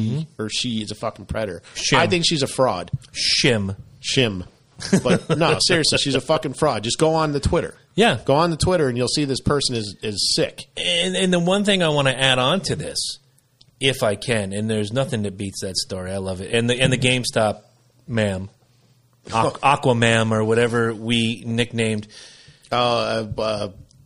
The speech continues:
Speaker 2: was it Macho Ma'am?
Speaker 1: Macho, the Macho Ma'am, Randy Savage. <laughs> That was another good one.
Speaker 2: Yeah.
Speaker 1: Uh, if I can throw any more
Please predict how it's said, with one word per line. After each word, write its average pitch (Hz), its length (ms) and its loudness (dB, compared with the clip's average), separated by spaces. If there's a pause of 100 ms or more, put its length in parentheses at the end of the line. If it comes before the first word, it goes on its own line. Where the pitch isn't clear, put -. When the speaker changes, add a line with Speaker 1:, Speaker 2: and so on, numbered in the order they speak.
(140)
Speaker 2:
was - 320 -4
it 123 140 -8
Macho 117 380 -4
Ma'am? 123 420 -2
Speaker 1:
Macho, 156 440 2
the 135 120 4
Macho 147 400 4
Ma'am, 135 400 4
Randy 127 260 2
Savage. - 1080 0
<laughs> - 40 -18 (760)
That 170 140 2
was 175 140 0
another 147 260 0
good 104 200 -4
one. 101 160 -4 (120)
Speaker 2:
Yeah. 110 420 -2 (300)
Speaker 1:
Uh, 170 260 2
if 170 60 0
I 233 80 4
can 240 100 0
throw 175 200 2
any 165 120 2
more 156 380 0